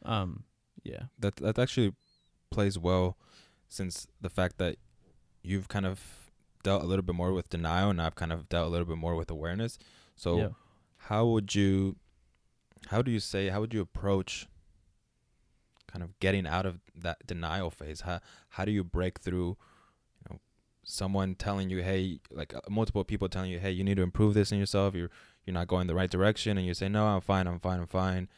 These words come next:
Speaker 1: Yeah.
Speaker 2: You just keep going. So how, how do you, how do you break through, really?
Speaker 1: Well, I mean, first off, no matter what we,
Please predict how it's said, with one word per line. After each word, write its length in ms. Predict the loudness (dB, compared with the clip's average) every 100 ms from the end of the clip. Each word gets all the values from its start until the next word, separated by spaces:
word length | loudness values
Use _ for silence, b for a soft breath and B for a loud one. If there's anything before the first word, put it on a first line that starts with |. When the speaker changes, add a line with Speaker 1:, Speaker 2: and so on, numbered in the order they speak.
| b b -6
Speaker 1:
Yeah. 120 | -4
Speaker 2:
You 60 | -4
just 180 | -8
keep 120 | -6 -2
going. 180 | -2
So 120 | -2 -6
how, 260 | -2 -2 -2
how 180 | -4
do 100 | 0
you, 280 | 0 0 -4 -10 _ _ -8
how 100 | 2
do 60 | 4
you 60 |
break 220 | 6 4 4
through, 180 | 4
really? 280 | 6 4 0 -8 b b b b 2
Speaker 1:
Well, 160 | 4
I 60 | 6
mean, 160 | 4 2
first 340 | 0 0 4
off, 320 | 4 2 -2 -20 -20 -2
no 120 | 0
matter 240 | 4 4
what 260 | 4 2 0
we, 220 | -2 -6